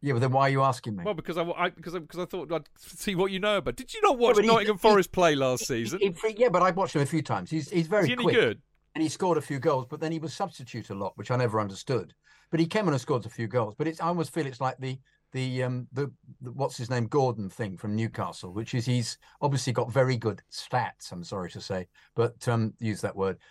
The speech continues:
Speaker 1: But obviously moves, is very quick and has scored some very good goals. And they've worked out that he may p-, provide a very decent partner for, um, uh, for Nico,
Speaker 2: Nico.
Speaker 1: for Jackson. But for, but I, uh, he isn't somebody. He, my,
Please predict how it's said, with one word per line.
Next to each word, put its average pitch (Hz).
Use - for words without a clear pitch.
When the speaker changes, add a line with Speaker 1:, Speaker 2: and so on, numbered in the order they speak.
Speaker 1:
But 139
obviously 147
moves, 135
is 120
very 135
quick -
and 120
has 110
scored 127
some 120
very 123
good 123
goals. 120
And 123
they've 127
worked 120
out 120
that 123
he 127
may 127
p-, 117
provide 123
a 117
very 117
decent 117
partner 113
for, 110
um, 113
uh, 110
for 113
Nico, 117
Speaker 2:
Nico. 135
Speaker 1:
for 117
Jackson. 104
But 123
for, 131
but 139
I, 147
uh, 170
he 170
isn't 160
somebody. 156
He, 170
my, 156